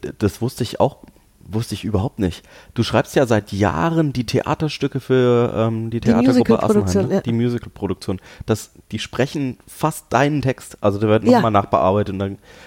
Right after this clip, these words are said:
Speaker 1: da kommen natürlich noch mehr Leute dann mit rein, nur das Grundgerüst und die ersten, die komplette erste Fassung,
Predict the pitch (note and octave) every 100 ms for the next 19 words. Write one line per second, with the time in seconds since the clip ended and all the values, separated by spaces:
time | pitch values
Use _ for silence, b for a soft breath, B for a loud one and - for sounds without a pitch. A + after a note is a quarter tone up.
0 | B G#2 - A2+ G#2+ A#2+ G#2 G2 G#2 G#2+
1 | A2+ A2 C3 C3 B2 - B2+ A#2 G#2 G#2
2 | - C#3 D#3 B2+ B2+ C#3 C#3+ - A#2+ -
3 | A#2 A2 A2 G#2 C3+ - C3 B2 - A2+
4 | - B2+ B2 C#3 D3+ - A#2 - B2+ B2+
5 | B2+